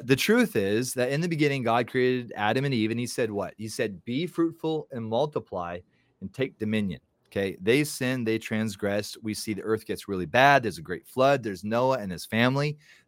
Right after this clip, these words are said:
They come off of the ark, and what does God say? He says th-, this Edenic mandate a second time, "Be fruitful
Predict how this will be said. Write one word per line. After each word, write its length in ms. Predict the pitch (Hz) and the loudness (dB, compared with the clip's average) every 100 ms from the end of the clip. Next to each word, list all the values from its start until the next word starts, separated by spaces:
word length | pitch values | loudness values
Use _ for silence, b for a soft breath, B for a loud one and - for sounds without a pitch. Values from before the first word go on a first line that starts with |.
| - | 6
They 160 | 151 | 6
come 180 | 160 147 | 6 4
off 180 | 139 127 | 4 4
of 100 | 101 | -4
the 100 | 104 | 0
ark, 320 | 110 139 151 | 4 4 4
and 120 | 110 | 0
what 100 | 113 | 2
does 120 | 117 | 0
God 240 | 101 120 110 | 2 2 2
say? 240 | 151 131 - b b | 2 0 -2 b b
He 140 | 156 | -2
says 560 | - - 170 151 104 - 110 | -2 2 4 4 2 -6 -4
th-, 140 | 113 - | -4 -2
this 200 | 110 - | -4 -2
Edenic 420 | 110 98 117 135 | -2 0 0 0
mandate 420 | 113 120 123 101 - - | -2 0 0 -2 -4 -10
a 80 | 107 | -10
second 440 | - 135 127 101 | -2 -2 -2 -6
time, 300 | - 107 92 - _ _ - | -4 -4 -4 -10 _ _ -6
"Be 140 | 123 | -6
fruitful 760 | - - 139 151 - 170 170 | -6 -4 -4 -4 -4 -2 -2